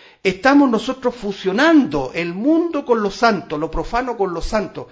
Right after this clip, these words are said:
Estaba leyendo ahí segunda Corintios, que es claro, y, y, y lo vamos a ver el día de hoy, si es que alcanzamos, dice,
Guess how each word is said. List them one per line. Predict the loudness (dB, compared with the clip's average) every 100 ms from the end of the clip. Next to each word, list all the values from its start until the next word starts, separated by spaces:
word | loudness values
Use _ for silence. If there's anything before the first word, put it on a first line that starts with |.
| _ _
Estaba | -14 -4 0 0
leyendo | 2 0 2
ahí | 2 0
segunda | -2 -4 -4
Corintios, | -4 -6 -6 -10 -12
que | -16
es | -16
claro, | -4 -2 0 0
y, | -4
y, | -4 -6 -6 -8 -10
y |
lo | -2
vamos | -2 -2 -2
a | -2
ver | 0 0
el | -2
día | -4 -4
de | -2
hoy, | -2 -2 -6 -14 -20 -20 _
si | -14
es | -10
que | -8
alcanzamos, | -6 -8 -4 -2 -2 -2
dice, | -4 -4 -4 -4